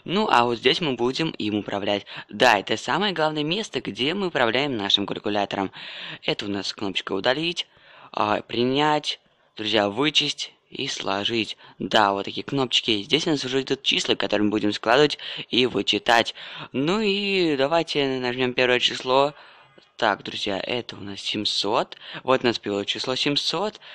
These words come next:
А теперь вводим второе число. Так, какое же? Давайте шестьсот введем. Оп. Так, ждем.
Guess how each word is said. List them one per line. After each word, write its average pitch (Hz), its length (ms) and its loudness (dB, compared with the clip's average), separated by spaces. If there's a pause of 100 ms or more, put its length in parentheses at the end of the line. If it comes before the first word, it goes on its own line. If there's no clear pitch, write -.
(140)
А 120 100 0
теперь - 340 -2
вводим 143 300 0
второе 101 460 -4
число. 107 540 -2 (600)
Так, 110 800 -4 (400)
какое - 320 -10
же? 143 80 -10
Давайте 147 280 -4
шестьсот - 360 -2
введем. 139 400 -4 (800)
Оп. - 160 -6 (1700)
Так, 98 240 -4
ждем. 117 560 -2